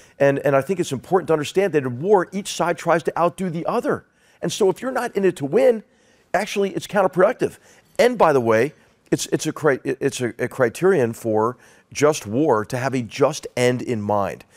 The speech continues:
That's why I think it's important to have words like "destroy Hamas." That's a military objective, but of course then you have to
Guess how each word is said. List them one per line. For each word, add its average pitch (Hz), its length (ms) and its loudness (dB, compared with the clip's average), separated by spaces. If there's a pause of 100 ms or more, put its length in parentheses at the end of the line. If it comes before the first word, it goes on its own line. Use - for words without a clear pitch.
(280)
That's 156 280 0
why 143 280 4
I 127 80 0
think 131 220 -2
it's 120 120 -8
important 117 400 -6
to 123 60 -8
have 120 320 -2
words 120 300 -6
like 113 240 -4 (220)
"destroy 131 640 0
Hamas." 104 580 -4
That's - 220 -4
a 104 40 -8
military 156 480 0
objective, 120 560 0 (300)
but 117 100 -4
of 107 100 -6
course 151 320 0
then 131 140 0
you 127 120 2
have 139 120 2
to - 160 -6